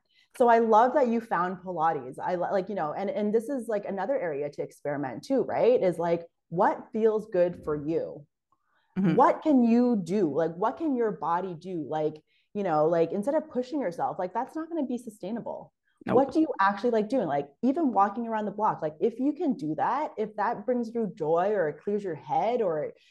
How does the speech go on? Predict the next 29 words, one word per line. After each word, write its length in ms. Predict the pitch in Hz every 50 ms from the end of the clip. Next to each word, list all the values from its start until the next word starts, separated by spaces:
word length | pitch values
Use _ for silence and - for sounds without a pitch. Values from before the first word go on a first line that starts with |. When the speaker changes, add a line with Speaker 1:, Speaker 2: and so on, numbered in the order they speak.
| _ _
Speaker 1:
you 60 | 202
know, 100 | 202 180
whatever 580 | 170 180 175 196 - - 214 233 226 269 269 262
it 140 | 226 202 -
does, 400 | - - 135 160 208 254 294 262 -
like, 320 | 226 202 196 190 190 - _ _ _ _ -
Speaker 2:
Mm-hmm. 220 | 196 202 180 180 180
Speaker 1:
like, 260 | 214 208 208 208 - _ _ _ _ _ _
do 180 | 208 247 294 330
it. 140 | 254 - -
It 120 | - 190 -
doesn't 260 | 240 277 302 320 247
have 280 | 214 - 226 233 - -
to 100 | 233 196
be, 220 | 175 208 214 208
like, 240 | 180 151 139 143 - -
a 60 | - 156 - _
fifty 320 | - 180 - - 185 185
minute 240 | 165 165 160 156 - 147
hiit 200 | 160 170 160 -
class. 360 | - 170 156 156 147 151 -
It 40 | 180
doesn't 220 | 190 202 202 190
have 340 | 190 - 202 196 175 - _
to 100 | - 220
be, 400 | - 190 196 190 185 180 180 175
you 140 | 175 185 175
know, 220 | 165 147 151 156 160
like, 380 | 165 160 160 160 156 160 160